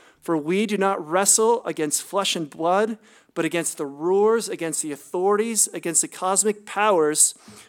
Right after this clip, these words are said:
of this present darkness, against the spiritual forces of evil in the heavenly places. Therefore, take up the whole armor of God, that you may be able to withstand in the evil day, and having done all, to stand firm.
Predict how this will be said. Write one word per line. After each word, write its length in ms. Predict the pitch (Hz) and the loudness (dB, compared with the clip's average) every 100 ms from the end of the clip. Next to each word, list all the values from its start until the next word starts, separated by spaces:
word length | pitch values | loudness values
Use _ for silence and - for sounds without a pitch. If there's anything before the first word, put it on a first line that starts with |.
| - | -6
of 140 | 165 165 | -2 0
this 160 | 160 | -2
present 400 | - 180 175 160 | 0 0 0 0
darkness, 600 | 156 156 - - - - - - | 0 0 -4 -6 -2 -2 -4 -6
against 320 | 156 180 170 | -4 0 0
the 60 | 160 | 2
spiritual 480 | - 190 208 208 226 | 2 2 0 0 -4
forces 460 | 220 208 208 156 | 0 0 0 -2
of 120 | 147 - | -6 -8
evil 420 | 208 196 254 247 - - _ - | -6 -2 -2 -4 -10 -20 _ -8
in 100 | 170 | -6
the 80 | 139 | -2
heavenly 540 | 185 202 202 202 214 | 0 2 2 4 2
places. 720 | - - 165 160 139 127 - - _ _ _ _ _ | -2 -4 0 2 0 0 -2 -4 _ _ _ _ _
Therefore, 560 | 180 208 202 180 175 175 | 2 2 2 2 2 2
take 320 | - 208 208 | 0 0 2
up 340 | 208 208 _ | 0 -2 _
the 80 | 147 | -12
whole 440 | - 190 208 233 - | -4 2 4 4 2
armor 320 | 208 208 202 | 0 2 0
of 140 | 147 | -2
God, 420 | - 156 135 127 - _ _ - | -2 -2 -4 -8 -20 _ _ -6
that 120 | 170 | -4
you 160 | 175 | -2
may 180 | 185 185 | -2 -2
be 180 | 170 175 | -2 -2
able 180 | 175 165 | -2 -2
to 60 | |
withstand 800 | 151 156 - - 185 196 220 214 - - _ | -2 0 0 0 -2 0 -2 -4 -12 -20 _
in 120 | - 151 | -6 -6
the 180 | - | -4
evil 240 | 190 220 226 | -2 2 2
day, 540 | 185 175 143 147 156 _ - | 2 2 2 -2 -6 _ -12
and 120 | 151 | -4
having 240 | 175 170 | -2 -2
done 280 | 160 156 151 - | 0 0 -2 -2
all, 520 | 196 185 151 147 - _ _ | 0 2 0 -4 -10 _ _
to 100 | 214 | -4
stand 380 | - - 165 156 | -4 -2 -4 -6
firm. 440 | - 151 127 127 | -6 -8 -8 -12